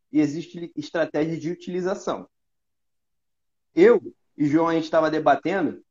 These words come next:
Eu, particularmente, eu nunca utilizei B C A. O João, ele tem a loja de suplemento deles, então ele utiliza.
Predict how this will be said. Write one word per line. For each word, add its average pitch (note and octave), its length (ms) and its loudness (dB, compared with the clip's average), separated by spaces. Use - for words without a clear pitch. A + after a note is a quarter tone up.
Eu, E3+ 100 -2
particularmente, G3 520 0
eu F#3+ 40 2
nunca F#3 160 -2
utilizei D3+ 440 0
B C#3 140 0
C C#3 180 -4
A. B2+ 180 4
O E3 100 2
João, B2 400 -4
ele A#2 260 -2
tem C#3 220 -4
a C3 80 -2
loja B2 240 -2
de - 60 -20
suplemento B2 360 -8
deles, A#2 240 -6
então B2 220 -8
ele B2+ 120 -4
utiliza. C#3 560 -2